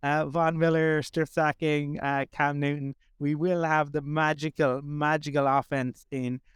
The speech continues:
um, twenty thirteen. Um, and we will always have the helicopter to think upon when we look at, at, uh, John Elway's, uh, career as a Bronco.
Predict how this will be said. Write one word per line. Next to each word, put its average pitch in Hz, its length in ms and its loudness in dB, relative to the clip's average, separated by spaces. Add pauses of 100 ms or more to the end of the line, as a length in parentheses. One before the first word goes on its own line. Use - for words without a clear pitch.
(160)
um, 123 320 0
twenty 127 380 0
thirteen. 127 600 0 (360)
Um, 123 380 2
and 131 140 0
we 131 160 0
will 131 400 0
always 143 480 2
have 123 500 0
the 120 300 0
helicopter 127 840 0
to 117 300 -4
think 123 320 -4
upon 120 440 -2
when 120 280 -2 (300)
we 123 120 2
look 120 240 2
at, 123 280 2
at, 127 160 -2 (260)
uh, 113 180 -2
John 120 280 0
Elway's, 117 880 -2
uh, 117 180 -4 (100)
career 139 560 2 (360)
as 120 160 0
a 120 60 0
Bronco. 127 540 0